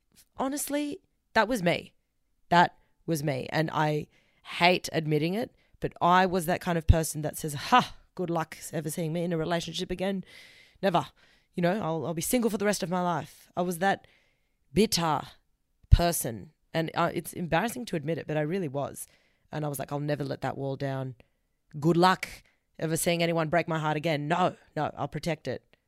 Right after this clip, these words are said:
You know what? Calm the fuck down and just be, be a little bit just aware of your self-talk and what's going through your mind at that time, because you,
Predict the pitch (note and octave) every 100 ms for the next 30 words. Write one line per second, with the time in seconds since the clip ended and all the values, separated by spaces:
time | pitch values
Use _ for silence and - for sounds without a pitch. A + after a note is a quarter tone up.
0 | _ _ _ _ _ B3 C#4 C4+ C4+ -
1 | _ _ _ _ _ _ _ _ _ _
2 | _ - G#3+ A3 A#3 A#3 A#3 - _ _
3 | F3 G3 E3+ F#3+ - C#3+ C#3+ C#3+ - _
4 | _ _ _ _ - F3 D#3 E3 - E3
5 | F#3+ F3 _ - A3 A3+ A3+ G3+ G3 F3
6 | - E3+ C#3+ D#3 D3 C#3+ - D3 - _
7 | _ _ D3+ E3 D#3 D3+ - E3+ E3+ -
8 | - D#3 - - _ _ _ - D#3 D3+
9 | C#3+ - _ _ _ _ F3+ - - D#3
10 | D#3+ D#3 E3 D#3+ D3+ D3 D3 D#3 - -
11 | C3+ C3 C#3+ D#3 D3 - _ _ _ _
12 | _ - E3+